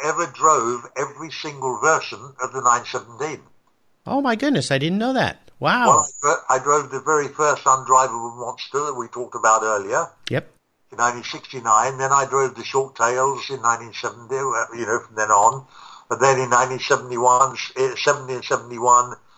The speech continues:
Speaker 1: I drove the five-litre long tails at Le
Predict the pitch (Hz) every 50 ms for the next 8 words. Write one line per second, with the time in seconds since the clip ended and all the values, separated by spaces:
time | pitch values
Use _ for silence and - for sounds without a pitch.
0 | _ _ - 120 120 120 123 131 131 120 113 107 - - 127 120 123 120 117 123
1 | 123 110 107 110 110 117 117 117 117 - 90 98 98 98 110 127 143 - - -
2 | - - _ _ _ _ _ _ - 113 110 - 127 117